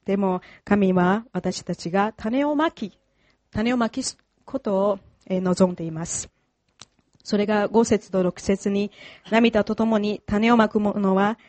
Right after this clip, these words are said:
喜び叫びながら刈り取ろう。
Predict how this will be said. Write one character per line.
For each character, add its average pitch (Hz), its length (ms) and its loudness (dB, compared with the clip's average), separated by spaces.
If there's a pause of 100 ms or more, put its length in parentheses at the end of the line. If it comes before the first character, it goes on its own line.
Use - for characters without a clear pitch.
(160)
喜 196 60 4
び 254 300 6
叫 233 240 -2
び 254 140 2
な 262 120 2
が 202 120 4
ら 180 240 0
刈 - 120 -6
り 190 120 -2
取 180 160 0
ろ 175 260 4
う。 - 200 -20